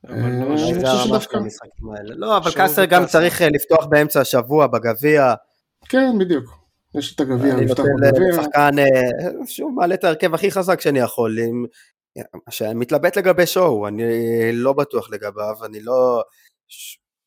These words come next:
Speaker 3: שוב, כאילו, היה בסדר השבוע באירופה, זה לא ניצוצות, והוא אף פעם לא, לדעתי, מקדם יותר מדי את המשחק. כן צריך לשלב אותו, כי אנחנו נצטרך אותו, יש לנו עוד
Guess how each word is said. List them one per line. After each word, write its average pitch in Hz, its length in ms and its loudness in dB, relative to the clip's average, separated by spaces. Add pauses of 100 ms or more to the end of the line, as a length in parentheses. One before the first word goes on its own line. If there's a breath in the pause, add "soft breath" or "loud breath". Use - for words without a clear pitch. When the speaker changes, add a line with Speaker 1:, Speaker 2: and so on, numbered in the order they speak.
Speaker 3:
שוב, 156 300 -2
כאילו, 123 200 -2
היה 127 100 2
בסדר 139 500 -2
השבוע 117 400 -2
באירופה, 113 760 -2
זה 110 160 -8
לא 139 220 0
ניצוצות, 139 560 -4
והוא 113 160 -6
אף 127 80 -10
פעם 143 200 -6
לא, 131 420 2
לדעתי, 113 340 -6
מקדם 120 360 -6
יותר 117 200 -4
מדי 120 220 -2
את 110 100 -4
המשחק. 120 500 -4 (480)
כן 170 180 2
צריך 180 220 -2
לשלב 143 480 0
אותו, 147 280 -2
כי - 80 -8
אנחנו 107 320 -8
נצטרך 107 520 -10
אותו, 117 240 -6
יש 110 160 -8
לנו 110 160 -6
עוד 107 140 -6